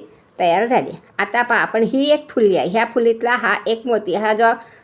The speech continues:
चंद्राकृती आकार आपण तयार केला आहे अर्धगोल, त्याच्यातला हा तिसरा मोती, ह्याच्यातून आपण सुई बाहेर काढलेली आहे. आता परत आपण इथे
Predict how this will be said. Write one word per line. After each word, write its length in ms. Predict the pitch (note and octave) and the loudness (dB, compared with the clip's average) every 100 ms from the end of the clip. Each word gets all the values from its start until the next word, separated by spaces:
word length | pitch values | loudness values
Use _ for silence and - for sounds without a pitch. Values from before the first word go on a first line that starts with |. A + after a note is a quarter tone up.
| _ | _
चंद्राकृती 600 | A3 G3+ A3 A#3+ B3+ B3+ | 2 4 4 0 -2 0
आकार 300 | C4+ B3+ B3 | 0 2 2
आपण 240 | A#3+ A#3+ A#3+ | 2 0 -2
तयार 180 | A3+ F#3+ | 0 0
केला 280 | G3+ F#3+ G3+ | 0 0 0
आहे 140 | G#3+ | 0
अर्धगोल, 540 | F3 E3+ G3 F#3+ F#3+ F#3+ - - _ - | -2 -2 0 2 2 0 -2 -16 _ -4
त्याच्यातला 420 | F#3 G#3 A3 A#3 | -2 -2 0 0
हा 180 | A3 C4 D4 | 0 -2 -2
तिसरा 360 | A3+ C4 C4 | -4 0 2
मोती, 360 | C4+ G#3 - F#3 - _ _ _ _ - | 4 2 0 -8 -14 _ _ _ _ -4
ह्याच्यातून 420 | A3+ A#3 A#3 C4 B3 | -2 -2 0 -2 -2
आपण 260 | A3 A#3+ | -2 -2
सुई 200 | A#3 A#3+ | -2 -2
बाहेर 320 | G#3+ F#3+ G#3 | 0 -2 -2
काढलेली 680 | G#3 F#3+ E3+ E3 E3+ B3 F4+ - _ _ _ - | -2 -2 -2 -4 -4 -4 -6 -14 _ _ _ -10
आहे. 260 | F#3 F#3+ - _ | -6 -8 -10 _
आता 220 | - F#3 B3+ | -6 -2 -2
परत 320 | B3 B3+ B3+ | 2 2 2
आपण 300 | A#3 B3 A#3 | -2 0 0
इथे 380 | A3 A3+ D4+ | 0 -4 -6